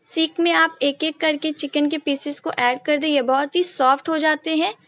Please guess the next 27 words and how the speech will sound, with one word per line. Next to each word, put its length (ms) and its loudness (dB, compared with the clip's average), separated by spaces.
चार 200 4
से 140 -2
पाँच 280 2
घंटे 240 2
आप 160 2
इसे 200 -2
ज़रूर 420 2
marinate 460 2
करें, 260 2
तभी 260 2
ये 140 4
इतने 240 0
soft 420 -2
होंगे 300 -4
और 120 2
फट-, 280 -2
फटाफट 560 0
गैस 280 2
पे 140 -2
बन 240 2
भी 100 0
जाएंगे। 460 -4
यहाँ 220 4
मैंने 320 2
चिकन 360 -2
के 100 -2
छोटे-छोटे 480 -2